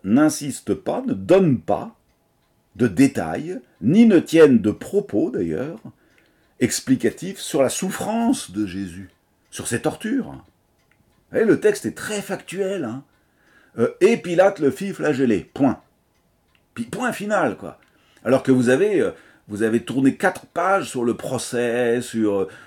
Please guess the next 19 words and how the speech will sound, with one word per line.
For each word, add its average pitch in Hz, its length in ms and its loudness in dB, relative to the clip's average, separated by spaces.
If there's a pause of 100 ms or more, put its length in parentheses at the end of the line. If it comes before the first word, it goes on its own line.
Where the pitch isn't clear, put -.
le 104 120 -2
renvoi 101 760 0
entre 98 200 -6
le 98 80 -8
Sanhédrin, 98 840 -6
entre 95 220 -8
Pilate, 98 720 -8
sur - 240 -16
les 95 100 -10
calculs, 98 680 -8
euh, 80 180 -4 (380)
euh, 101 400 -4
et 185 320 4
ils 180 100 -2
l'emmenèrent 170 540 4
pour 170 140 2
le 147 100 2
crucifier, 143 640 -4
point. - 420 -6